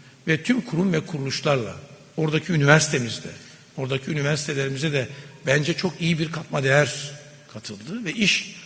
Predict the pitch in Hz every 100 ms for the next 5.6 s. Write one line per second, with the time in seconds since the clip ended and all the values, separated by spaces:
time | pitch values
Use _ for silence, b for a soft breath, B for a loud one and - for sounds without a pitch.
0 | B B - 160 151 156 151 139 139 135
1 | 147 143 120 - - - - - 143 147
2 | 165 - - - - 160 139 127 156 127
3 | 131 131 127 123 185 175 135 131 170 151
4 | 117 123 123 131 160 220 143 127 127 120
5 | 135 120 98 92 - -